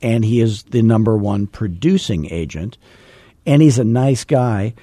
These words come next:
and his customers absolutely love him. The other agents that he works with loves him. So he's, and, and I wouldn't argue he's doing everything right, but the one thing he's doing right is he's doing exactly what I tell him to do.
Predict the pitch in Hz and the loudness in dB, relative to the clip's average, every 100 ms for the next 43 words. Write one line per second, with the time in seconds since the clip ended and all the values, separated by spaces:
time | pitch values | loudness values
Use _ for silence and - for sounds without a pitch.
0 | _ _ - 117 110 - 160 - 143 117 | _ _ 0 2 0 -2 -4 -2 0 0
1 | 104 - 127 123 - 120 120 113 104 95 | -2 -2 0 0 0 2 2 0 -4 -2
2 | 107 98 90 98 120 147 117 110 113 - | 0 -2 -4 -6 -6 0 0 2 -2 0
3 | 131 117 117 104 131 107 104 104 - 110 | 0 0 -2 -2 -4 -2 -2 -4 -6 -8
4 | 90 95 98 82 92 104 - _ _ - | -4 -2 -4 -4 -6 -8 -10 _ _ -20
5 | - _ - 156 143 120 - _ _ - | -20 _ -2 4 4 4 -2 _ _ -2
6 | 135 - 135 139 135 131 135 123 120 113 | -2 -2 -4 -2 2 4 4 4 2 2
7 | 117 107 139 131 117 113 107 101 107 135 | 0 2 4 4 2 0 -2 -2 0 0
8 | 113 - 95 117 135 143 135 120 117 98 | 0 -2 -4 0 2 2 2 2 0 0
9 | 123 117 107 113 123 - 92 117 110 143 | 0 0 -2 -2 -2 -4 -4 -4 0 2
10 | 127 117 98 120 117 127 110 104 101 - | 2 0 0 0 0 -2 0 0 -2 -2
11 | 147 131 98 82 90 82 101 | -2 0 -2 -4 -6 -6 -10